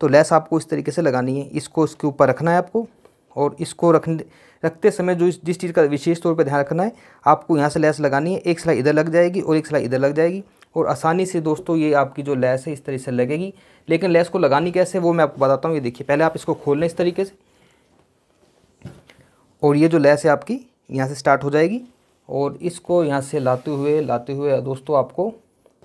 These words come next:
इस लेस को यहाँ से जब आप घुमाओगे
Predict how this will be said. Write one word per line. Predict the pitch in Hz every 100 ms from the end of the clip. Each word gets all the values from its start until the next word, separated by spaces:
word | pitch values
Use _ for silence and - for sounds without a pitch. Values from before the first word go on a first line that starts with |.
| _ _ _ _ -
इस | - 139
लेस | 131 127
को | - 160 185 _ _ _ _ -
यहाँ | 135
से | 131
जब | 143 147
आप | 143
घुमाओगे | 123 123 131 156 190